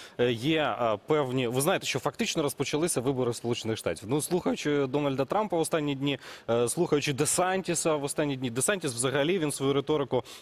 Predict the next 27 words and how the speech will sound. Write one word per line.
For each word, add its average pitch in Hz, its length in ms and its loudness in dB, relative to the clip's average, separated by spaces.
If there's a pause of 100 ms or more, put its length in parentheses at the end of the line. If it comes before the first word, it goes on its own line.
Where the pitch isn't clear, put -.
(100)
е, 120 80 4
знаєте, 143 240 0
як 131 100 -2
то 127 240 0
змінює 165 460 2
дуже 156 260 0
помітно 180 600 0
і 156 180 2
виходить, 151 640 0
е, 139 180 4 (340)
е, 127 160 2
вже 127 220 2
за 135 100 -2
такі 160 240 -2
межі, 160 440 0
е, 131 640 2
Росія, 180 600 0
там, 143 340 0 (160)
Україна, 156 600 0
Європа, 143 480 0
все 143 200 -2
зрозуміло, 151 640 0 (220)
головний 160 600 2
ворог 156 400 2
у 139 80 -2
нас 143 220 0
Китай. 117 440 0